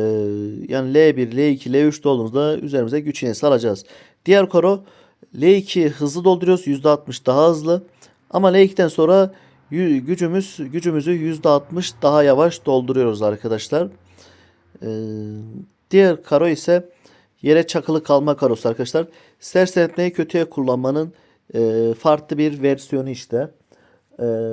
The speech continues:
farkı olarak, e, burada on altı saniyede bir arkadaşlar. On altıncı saniye geldiğinde, yere çakılı kalma geldiğinde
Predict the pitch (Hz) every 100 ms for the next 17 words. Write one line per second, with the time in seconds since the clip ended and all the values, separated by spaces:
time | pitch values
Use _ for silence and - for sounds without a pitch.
0 | 113 110 _ _ _ _ 151 156 151 190
1 | 156 175 180 - _ _ - 123 120 117
2 | 117 - 139 151 170 165 156 131 - 120
3 | 113 110 110 113 120 117 - 165 175 _
4 | _ _ _ _ _ _ - - 165 165
5 | 147 131 117 - 156 151 131 123 147 139
6 | 123 120 156 - 127 139 139 135 131 120
7 | 123 120 110 110 143 139 123 117 151